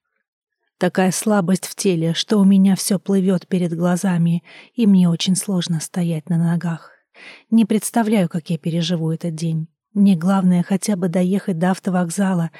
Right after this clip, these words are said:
и купить билет на самый дальний рейс, а потом будет легче. В дороге я и поспать смогу.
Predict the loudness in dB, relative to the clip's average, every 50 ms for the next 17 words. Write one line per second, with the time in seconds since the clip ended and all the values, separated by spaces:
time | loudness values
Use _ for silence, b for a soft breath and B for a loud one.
0 | B B B B B B B 0 0 0 -2 -2 -2 -4 -2 0 0 2 2 2
1 | 2 2 2 2 2 2 0 0 2 4 4 2 2 2 0 0 2 2 2 2
2 | 2 2 2 0 -2 -4 -6 -10 -16 -18 _ _ _ _ -10 -10 -6 -6 -4 -2
3 | 0 0 2 0 0 -4 -6 -6 -4 -4 -4 -6 -8 -10 -8 -8 -6 -8 -8 _
4 | _ _ -8 -4 -2 0 0 0 -2 -2 -2 -4 -4 -4 -4 -6 -8 -8 -8 -8
5 | -8 -8 -8 -6 -4 -4 -4 -4 -4 -6 -8 -8